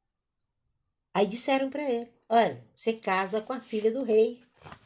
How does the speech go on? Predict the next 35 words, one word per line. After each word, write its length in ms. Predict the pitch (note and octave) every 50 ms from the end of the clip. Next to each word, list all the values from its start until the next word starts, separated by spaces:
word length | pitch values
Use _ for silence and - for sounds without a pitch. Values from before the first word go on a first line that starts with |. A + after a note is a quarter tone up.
| - - - - - - - _ _ _ _
Você 160 | - - E4
acha 540 | C#4 C4+ C#4+ E4 D#4 - - - - F3+ E3
que 180 | - - G3+
ele 160 | F#3+ F3+ F3
se 160 | E3 - - A3
importou 560 | G3+ F3+ - F3 D#3 B2+ - - - F#3+ F#3
de 140 | D#3+ D3+ D3
casar 560 | - F3 D#3 D3 C#3 - F3 F3 F3+ F3+ -
com 80 | F3+
Mical, 520 | D#3 D3+ C#3+ C3 - - F#3 F#3 F3+ E3 D3 C#3+
Maria, 600 | C#3 C3+ C#3+ D3+ F3+ G3 F#3 F3 D#3 C#3 B2+ - - - - - -
Sebastião 720 | - - - F3+ D#3 C#3 E3+ D#3 - - - F3 E3+ E3 D3
ou 120 | C#3+ C3+
Joana? 520 | B2+ B2 E3+ F#3+ F3+ D3+ C3 A#2+ A2+ A2 _ _ _ _ _ _ _ _ _ - - -
Não. 460 | - A#3 B3 C4 C#4 C4+ A#3 E3+ - - _ _ _ _ _ _ _ _ _ _ _ _ _ _ _ _ _ _ _ _ _ _ _ _ _ _ _ _ _ _
Ele 180 | G#3 A3+ B3+ C4+
se 140 | - B3
preocupou 480 | A3 - C4 B3 A#3+ A3+ G3 F3 A#3 C4
em 60 | C#4
sentar 400 | C4+ - C4 A#3 - A#3+ B3 B3+
no 120 | C#4+ D#4 C#4+
trono. 440 | - A#3 G#3+ A3+ B3 B3 G#3 F3
"Aí, 100 | D#3 C#3
se 100 | B2+ -
eu 60 | G3+ F#3
caso 400 | - - E3 D#3 D3+ C#3 C#3+ C3
com 100 | - E3
a 100 | D3+ -
filha 280 | - - D#3+ D#3 F3
do 100 | F3 G#3+
rei, 200 | G3+ G#3 A3 B3+
eu 100 | C#4+ C#4+
vou 100 | C#4+ D#4+
ser 180 | D#4+ - E4 D#4
rei." 540 | C4+ A3+ G3+ A3 B3+ C#4 A#3+ E3+ - -